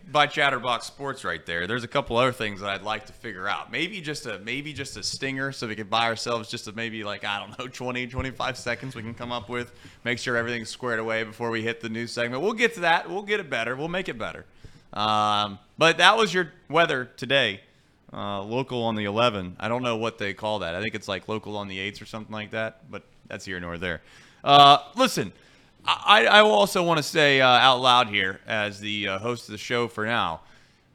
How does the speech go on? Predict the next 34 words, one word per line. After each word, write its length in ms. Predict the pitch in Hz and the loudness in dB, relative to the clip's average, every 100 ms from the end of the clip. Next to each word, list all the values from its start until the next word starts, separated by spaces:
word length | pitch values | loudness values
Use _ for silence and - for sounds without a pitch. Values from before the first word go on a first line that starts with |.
| _ | _
uh, 180 | 120 117 - - | -2 0 -2 4
I, 160 | 180 | 4
I 140 | 196 240 | 8 6
do, 320 | 214 247 240 | 4 -4 0
I 100 | - | 0
do 180 | 175 214 | 0 -2
think 200 | 208 202 | -2 -6
reporting 340 | 175 180 175 | -6 -2 -2
on 100 | 165 | -2
the 60 | 165 | 0
weather 200 | 156 151 | 0 0
is 80 | 160 | -4
important, 380 | 156 113 90 104 - - | -6 -6 -6 -12 -20 -12
um, 300 | 101 101 101 | -8 -6 -6
but 100 | 101 | -4
I 80 | 107 | -4
do 180 | 117 | -6
think 240 | 113 110 107 | -6 -8 -10
that, 240 | 98 90 | -14 -6
uh, 120 | 104 | -4
the 120 | 98 98 | -4 -6
bit's 280 | 110 107 | -8 -6
also 300 | 104 98 - | -6 -6 -8
funny, 340 | 98 - 90 123 | -10 -8 -8 -10
so 240 | - 92 | -10 -8
we're 180 | 107 110 | -8 -8
gonna 140 | 123 | -8
continue 340 | 120 - 113 113 | -12 -12 -10 -8
with 120 | 110 | -8
the 60 | 98 | -6
bit 280 | 101 117 | -6 -6
because 420 | - - 113 110 110 | -8 -8 -8 -8 -16
at 60 | |
the 60 | - | -20